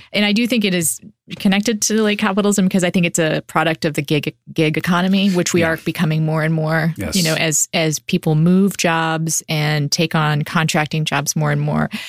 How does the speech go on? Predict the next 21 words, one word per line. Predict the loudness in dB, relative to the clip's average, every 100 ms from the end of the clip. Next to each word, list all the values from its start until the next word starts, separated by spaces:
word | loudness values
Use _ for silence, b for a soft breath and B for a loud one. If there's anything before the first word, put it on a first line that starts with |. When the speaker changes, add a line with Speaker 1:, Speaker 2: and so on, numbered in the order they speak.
| B B
Speaker 1:
And | 0
it | 2
is | 2
also | 2 0
something | 0 2 2 2
that's | 0
exacerbated | 0 0 0 0 0 0
if | 2
you | 0
have | 0
any | -2 -2
kind | -2 -2 0
of | 0 -2
mental | -4 -2 -2 0 0 -2 -4
difficulty, | -6 -4 -6 -8 -12 _ 0
Speaker 2:
Mm-hmm. | 2 2 0 b b _
Speaker 1:
um, | -2 0 0
any | 0 0
kind | 0 0
of | 0
self-image | 0 -2 -2 -2 -2 -2 -6